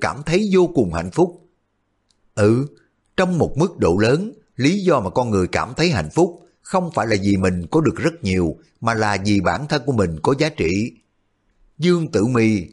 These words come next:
suy tư hồi lâu rồi gật đầu. Đời trước, cô đã rất đau khổ bởi vì ngay cả bản thân của mình, cô cũng không có quan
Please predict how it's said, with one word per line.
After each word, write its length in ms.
suy 300
tư 340
hồi 220
lâu 440
rồi 320
gật 200
đầu. 300
Đời 320
trước, 260
cô 240
đã 100
rất 260
đau 180
khổ 440
bởi 280
vì 320
ngay 260
cả 80
bản 220
thân 140
của 80
mình, 300
cô 200
cũng 280
không 180
có 60
quan 240